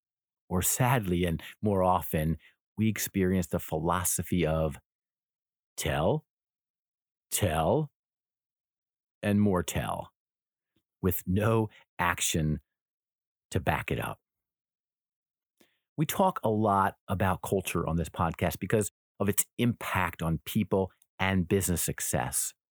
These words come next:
Think about how we learn to function and operate within culture, right? Whether it's our family of origin, our community, playing on sports teams, or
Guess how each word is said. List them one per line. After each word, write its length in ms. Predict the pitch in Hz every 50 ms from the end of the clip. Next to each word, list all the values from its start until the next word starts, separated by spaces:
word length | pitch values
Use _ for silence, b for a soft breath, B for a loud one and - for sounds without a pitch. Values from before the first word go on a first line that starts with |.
| _ _ _ _ _ _ _ _ _ _ _ _
Think 180 | - 269 233 233
about 220 | 185 180 160 147
how 200 | - - 160 143
we 140 | 127 123 117
learn 460 | 110 110 113 120 120 123 123 123 117 -
to 140 | - 101 87 - - - - -
function 480 | 120 113 113 107 - - - - 95 85
and 160 | 82 82 82 - _
operate 640 | - 101 104 104 110 110 - - 85 85 87 80 58
within 300 | 82 85 - 98 90 82
culture, 540 | 82 - - 90 87 - - - - - - - _ -
right? 120 | 101 - -
Whether 240 | 113 113 110 113
it's 140 | 110 101 -
our 160 | 107 95 90 B B B B _ - -
family 300 | - 120 113 107 101 95
of 140 | 87 - - _
origin, 840 | - 139 147 156 156 151 139 - 151 147 143 139 139 135 135 113 b b b b -
our 240 | 101 101 92 -
community, 1300 | - - - - 95 90 95 101 104 117 135 147 156 156 156 156 151 139 - - 147 143 139 139 143 - - - - _ _ _ _
playing 360 | - 127 123 123 123 120 117
on 160 | 113 101 95 87
sports 440 | - - - 123 127 123 - -
teams, 500 | - - - 127 123 123 123 120 117 98
or 160 | 104 87 76